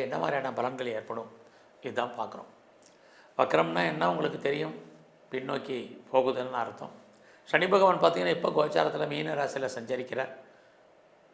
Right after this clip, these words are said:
இங்க அவர் ஜூலை பதிமூணாம் தேதியிலிருந்து நவம்பர் இருபத்தெட்டாம் தேதி வரைக்கும் கிட்டத்தட்ட சுமார் ஒரு நாலரை, நாலரை மாதங்கள் அவர் வக்கர கதியில இருக்கார். இந்த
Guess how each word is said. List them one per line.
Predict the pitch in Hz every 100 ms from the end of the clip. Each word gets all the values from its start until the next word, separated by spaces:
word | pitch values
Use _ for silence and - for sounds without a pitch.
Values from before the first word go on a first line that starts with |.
| _ _ _ _ _ - - -
இங்க | 196 202 - - - - - - - 175
அவர் | 156 147 - - - - - - - - -
ஜூலை | 143 151 170 147
பதிமூணாம் | 143 165 175 156
தேதியிலிருந்து | 143 131 131 160 135
நவம்பர் | 139 - 131 127
இருபத்தெட்டாம் | 143 151 147 131 123
தேதி | 127 120 123
வரைக்கும் | 123 120 - -
கிட்டத்தட்ட | - 147 - 185
சுமார் | 160 160 175 151
ஒரு | 135 123
நாலரை, | 143 160 165 156 131 - - - - - - - 135
நாலரை | 165 180 165 139
மாதங்கள் | 151 165 160 185 - -
அவர் | 147 131
வக்கர | 131 156 143
கதியில | 127 127 123
இருக்கார். | 107 - - - - _ _ - - - - - _ 170
இந்த | 180